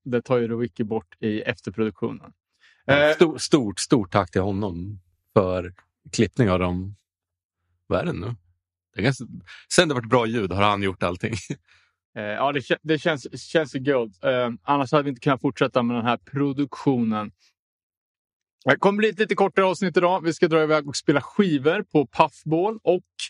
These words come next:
Speaker 1: Lackland. Mycket spännande på
Speaker 2: Heter de Lackland eller Lackland?
Speaker 1: Det vet jag inte. Det hör vi vad de presenterar sig som ikväll. Eh, på Club Fix i alla fall. Ska bli jävligt kul. Eh, det är mycket spelningar på gång i Örebro. Tänkte dra en liten dr-,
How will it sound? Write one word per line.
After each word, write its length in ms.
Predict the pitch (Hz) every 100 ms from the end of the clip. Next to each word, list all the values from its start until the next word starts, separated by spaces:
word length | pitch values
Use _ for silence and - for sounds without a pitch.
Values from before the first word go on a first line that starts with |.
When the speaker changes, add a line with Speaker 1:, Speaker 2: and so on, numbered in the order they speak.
| _ _ _
Speaker 1:
Lackland. 1200 | 120 131 175 185 - - - 120 101 92 95 95
Mycket 360 | 151 156 - 139
spännande 600 | - 135 120 120 120 120
på 220 | 104 113
Speaker 2:
Heter 140 | 107 104
de 80 | 110
Lackland 560 | 147 - - 90 92
eller 180 | 107 98
Lackland? 1080 | - 107 165 - - - 98 90 85 98 98 -
Speaker 1:
Det 100 | 113
vet 180 | 110
jag 80 | -
inte. 220 | - - 127 _ _ _ -
Det 80 |
hör 180 | 117 156
vi 120 | 135
vad 160 | 117 117
de 120 | 110
presenterar 560 | - 123 120 117 143 107
sig 160 | -
som 240 | 101 107 104
ikväll. 320 | - 98 - - _ _ _ _ _ _ _ - 123
Eh, 100 | 120
på 160 | 143
Club 320 | - 139 131 127
Fix 360 | - 147 -
i 40 | 131
alla 160 | 120
fall. 260 | - 127 123
Ska 180 | - -
bli 100 | 117
jävligt 260 | 113 110 -
kul. 280 | 120 120 117 - _ - - - -
Eh, 220 | 123 123 127 _ -
det 220 | 139 143
är 60 | 147
mycket 600 | 170 165 - - 170 151
spelningar 400 | - 151 139 135
på 100 | 131
gång 240 | 131 127
i 40 | 123
Örebro. 360 | 120 135 147
Tänkte 340 | - 135 123 127
dra 180 | 127
en 80 | 123
liten 280 | 120 123 117
dr-, 120 | 120